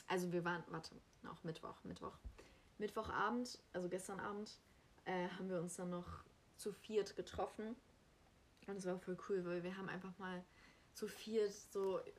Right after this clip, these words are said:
über Jungs geredet und ein bisschen gechillt, ein bisschen uns ausgetauscht und das war ganz cool. Ähm, und dann, als ich nämlich dann nach Hause bin, war ich noch mal kurz im Rewe und, ähm,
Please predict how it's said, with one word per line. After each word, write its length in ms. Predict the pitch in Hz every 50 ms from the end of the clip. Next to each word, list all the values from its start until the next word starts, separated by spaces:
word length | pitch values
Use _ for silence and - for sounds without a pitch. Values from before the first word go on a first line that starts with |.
| - -
über 200 | 185 202 214 208
Jungs 480 | 202 185 185 190 190 196 185 - -
geredet 680 | - 208 190 180 180 175 180 175 180 185 180 180 175 -
und 220 | - 175 180 180
ein 60 | - -
bisschen 380 | 180 175 - - - 170 165 160 165 165 - - - - - - - -
gechillt, 540 | 220 - - - - - 160 156 160 165
ein 60 | 196 202
bisschen 260 | 220 220 - 190 175
uns 200 | 165 170 - -
ausgetauscht 640 | - 165 160 - - 170 - - 170 165 160 -
und 60 | 196
das 120 | 196 185 185
war 80 | 170
ganz 240 | 160 156 156 160 - - - -
cool. 220 | 156 156 160 165 165 - - - - - - - - -
Ähm, 440 | 170 175 160 160 165 156 160 165 160 - - - - - - - - -
und 160 | 180 180 185
dann, 220 | 190 196 196 185 -
als 220 | - 175 175 - -
ich 200 | 180 - - - - -
nämlich 260 | 180 180 185 180 - - - - - -
dann 160 | 175 175 180
nach 160 | 180 175 -
Hause 260 | 196 202 220 220 226
bin, 420 | 214 233 240 240 240 233 226 180 160
war 100 | 185 175
ich 120 | 180 -
noch 80 | - 175
mal 140 | 175 170 170
kurz 400 | - - 180 175 180 - - -
im 140 | - 170 165
Rewe 580 | 165 185 190 202 208 214 226 233 240 247 262 277 285 - - - - - - - -
und, 600 | - 185 185 185 185 180 180 180 180 180 - - -
ähm, 500 | 175 180 170 170 170 170 170 165 170 180